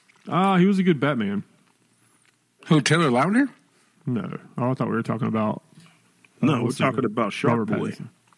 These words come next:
Speaker 1: Talking about, yeah.
Speaker 2: Yeah. Have you seen him now? He's got, like, a huge, like, receding hairline.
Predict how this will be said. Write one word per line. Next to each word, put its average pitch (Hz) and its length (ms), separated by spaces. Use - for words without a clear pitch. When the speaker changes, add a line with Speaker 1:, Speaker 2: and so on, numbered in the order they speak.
Speaker 1:
Talking 135 180
about, - 140
yeah. - 160
Speaker 2:
Yeah. 123 220
Have 151 100
you 180 60
seen 214 160
him 196 80
now? 143 180
He's 170 120
got, 170 120
like, 123 140
a 107 80
huge, 170 580
like, 101 160
receding 139 460
hairline. 95 560